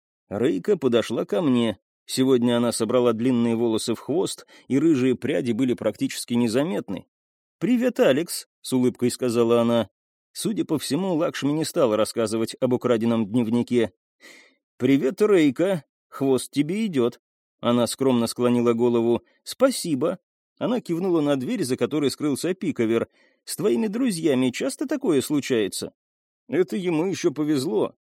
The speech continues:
Полиция скоро привезет. А вот и они". В дверях показались Мак с Хаксли. По пути они раздобыли носилки, на которых и тащили массивную тушу Трейса,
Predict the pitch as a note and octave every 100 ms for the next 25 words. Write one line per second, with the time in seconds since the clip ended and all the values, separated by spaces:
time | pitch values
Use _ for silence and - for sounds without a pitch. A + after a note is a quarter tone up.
0 | _ A#2+ D#3 C#3 D3+ C#3+ - D3+ C3 C3+
1 | C3+ C3 D3 C3 - _ _ _ F#3 G#3
2 | C4 A3+ D#3 B2 A#2+ B2+ A#2+ - _ _
3 | _ _ _ _ _ F2+ G#2 C#3 C#3 A#2+
4 | - A#2 B2 A2+ B2 A#2+ A2+ A#2 C3 A#2+
5 | - - - - G3+ - - - - _
6 | _ - C3+ D#3 G3+ F#3 D#3 D3+ B2+ G#2+
7 | C3+ C#3 C3 C3 B2+ A#3 F3+ A#2 A2 -
8 | A#2+ A#2+ C3 B2+ D3+ - C#3 G#2+ G#2 G#2+
9 | B2 A2 A2 A2 A#2 - A2+ C3 F#3+ F3
10 | F3+ E3